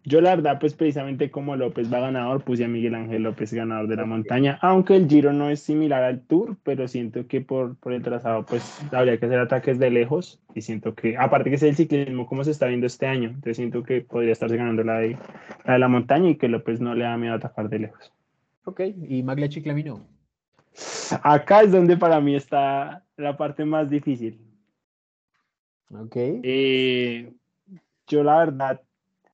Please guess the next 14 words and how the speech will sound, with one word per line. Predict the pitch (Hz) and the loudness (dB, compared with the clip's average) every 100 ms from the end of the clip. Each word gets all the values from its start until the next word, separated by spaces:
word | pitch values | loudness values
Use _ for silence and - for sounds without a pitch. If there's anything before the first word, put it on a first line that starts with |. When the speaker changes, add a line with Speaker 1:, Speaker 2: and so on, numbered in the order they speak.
| _ | _
Speaker 1:
eh, | - 135 131 131 127 123 120 - _ _ _ _ _ _ | -4 0 0 0 -2 -6 -14 -20 _ _ _ _ _ _
creo | - 160 170 208 240 _ | -4 0 0 -2 -8 _
que | - 139 | -6 -4
el, | 123 | -4
quien | 131 123 | -10 -8
se | 131 | -6
va | |
a | |
ganar | - 123 123 | -6 -6 -6
la | 127 | -8
Chiclamino | - 143 131 123 120 117 | -10 -4 -2 -2 -4 -6
es | 113 - | -10 -14
Caleb | - 123 123 | -4 -2 0
Ewan. | 123 113 123 | -2 -4 -10